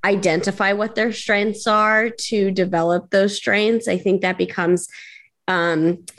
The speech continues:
relegated to home life and extracurriculars and,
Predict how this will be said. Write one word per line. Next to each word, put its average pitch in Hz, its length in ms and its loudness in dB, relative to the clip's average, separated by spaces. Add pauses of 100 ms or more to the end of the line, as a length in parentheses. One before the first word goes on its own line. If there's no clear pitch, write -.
(200)
relegated 190 840 0
to 170 640 2
home 180 340 0
life 185 380 0
and 175 100 0
extracurriculars 180 1300 2
and, 165 380 2